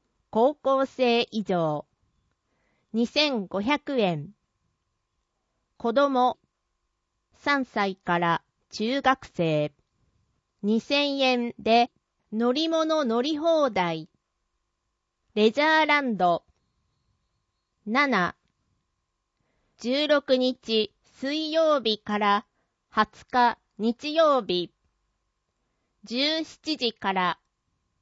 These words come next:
午後五時一、四十周年。十七時以降の有料入園者。確実、先着四十人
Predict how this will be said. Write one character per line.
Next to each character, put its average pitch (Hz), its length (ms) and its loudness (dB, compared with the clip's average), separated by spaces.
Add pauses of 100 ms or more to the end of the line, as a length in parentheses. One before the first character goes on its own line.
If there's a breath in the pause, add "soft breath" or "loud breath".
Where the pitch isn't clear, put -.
(640)
午 311 160 0
後 240 240 2
五 180 220 -4
時 311 260 -2
一、 190 420 -8 (160)
四 233 340 -4
十 311 200 -4
周 294 480 -2
年。 180 420 -4 (1200)
十 311 380 0
七 - 360 -6
時 294 160 0
以 294 180 -2
降 240 380 2
の 190 320 0 (160)
有 269 400 0
料 294 340 4
入 294 460 -2
園 285 240 2
者。 165 360 -4 (1080)
確 202 320 -4
実、 208 500 -4 (400)
先 247 280 -2
着 220 400 -4
四 208 380 -4
十 254 360 -2
人 151 400 -6